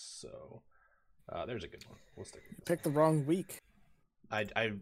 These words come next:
Speaker 1: I lost track of the weeks. Plus, he also said something in chat that led me to believe that he might show up this week. So, I had my faith, but,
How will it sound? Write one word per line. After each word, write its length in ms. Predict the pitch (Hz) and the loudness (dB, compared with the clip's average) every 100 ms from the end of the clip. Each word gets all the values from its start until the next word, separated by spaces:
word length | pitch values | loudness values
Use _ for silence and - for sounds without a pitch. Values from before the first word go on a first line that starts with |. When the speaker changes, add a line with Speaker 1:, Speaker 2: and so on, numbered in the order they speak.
| 92 | 2
Speaker 1:
I 80 | 123 | 4
lost 320 | 127 127 - | 10 8 8
track 200 | 131 104 | 4 4
of 60 | 92 | 2
the 80 | 90 | -6
weeks. 380 | 87 - - - | -6 -8 -10 2
Plus, 220 | 143 131 | 4 4
he 200 | 139 135 | 6 10
also 400 | 135 160 160 135 | 10 10 10 10
said 420 | 101 - 123 127 | 8 2 4 6
something 540 | 120 139 143 135 135 131 - | 8 8 12 10 10 4 -6
in 200 | - 113 | 2 4
chat 380 | 110 120 110 120 | 6 10 10 10
that 120 | 120 - | 6 6
led 200 | 107 104 | 6 8
me 120 | 107 | 4
to 100 | 101 | 2
believe 280 | 98 98 95 | 4 4 4
that 80 | |
he 80 | 98 | 0
might 340 | 90 87 92 - | 2 2 2 0
show 220 | 98 92 | 0 0
up 100 | 92 | 0
this 200 | 98 - | -4 -2
week. 340 | 107 104 - - | -2 -2 -2 -4
So, 460 | - - 87 85 90 - - - - - - - | -4 -2 0 0 0 -4 -6 -10 -14 -16 -14 -12
I 40 | 50 - - | -12 -12 -14
had 140 | - - | -14 -14
my 100 | - | -16
faith, 400 | - - - - - | -16 -14 -14 -16 -20
but, 100 | - | -20